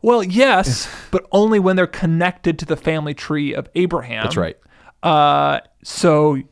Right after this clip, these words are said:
Speaker 1: do that, b-, or else. <laughs> You
Speaker 2: Right.
Speaker 1: know, like,
Speaker 2: Yeah,
Speaker 1: yeah,
Speaker 2: totally.
Speaker 1: yeah.
Speaker 2: Yeah,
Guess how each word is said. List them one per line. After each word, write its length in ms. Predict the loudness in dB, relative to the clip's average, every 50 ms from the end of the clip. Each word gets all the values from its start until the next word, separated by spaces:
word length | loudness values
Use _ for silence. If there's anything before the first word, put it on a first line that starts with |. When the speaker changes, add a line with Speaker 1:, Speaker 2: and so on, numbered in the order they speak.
| _ 2
Speaker 1:
do 160 | 4 6 6
that, 400 | 6 4 4 2 2 0 -2 -6 _ _ _ -20 -16 -14
b-, 80 | -14 -12 0 2
or 180 | 4 6 6
else. 400 | 6 6 4 2 2 0 -2 0
<laughs> 20 | 4
You 60 | 6
Speaker 2:
Right. 100 | 6 8
Speaker 1:
know, 100 | 8 6
like, 100 | 6 6
Speaker 2:
Yeah, 200 | 6 6 6 6
Speaker 1:
yeah, 80 | 6 6
Speaker 2:
totally. 320 | 6 6 6 6 4 2 0
Speaker 1:
yeah. 60 | -2 -6 -8 -10 -4
Speaker 2:
Yeah, 220 | 0 0 2 2